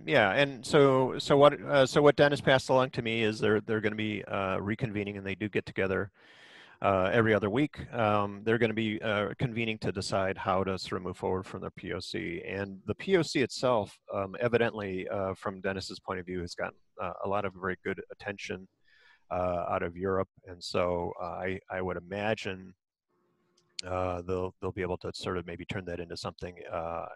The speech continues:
and I don't know if he's looking for funding support or how he's gonna move forward with it, but that's kind of the plan going forward. Um,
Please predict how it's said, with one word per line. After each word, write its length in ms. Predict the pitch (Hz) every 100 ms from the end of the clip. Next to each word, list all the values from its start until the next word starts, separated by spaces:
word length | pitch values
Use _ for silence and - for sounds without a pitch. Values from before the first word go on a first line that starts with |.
| -
and 140 | 90 85
I 60 | 92
don't 180 | 110 107
know 140 | 104
if 60 | 95
he's 140 | 95
looking 220 | 90 - -
for 120 | 104
funding 320 | - 113 104
support 480 | - - - 98 95
or 120 | 85
how 200 | 85 87
he's 140 | 87 85
gonna 160 | 85 85
move 100 | 85
forward 300 | - 92 92
with 180 | 90 98
it, 80 | -
but 80 | 87
that's 300 | 87 - - - _ _ _ _
kind 160 | - 113
of 60 | 98
the 80 |
plan 240 | - 101 90 87
going 220 | 80 82
forward. 480 | - 90 85 85 - _ _ _ _ _ _ -
Um, 460 | 85 87 82 82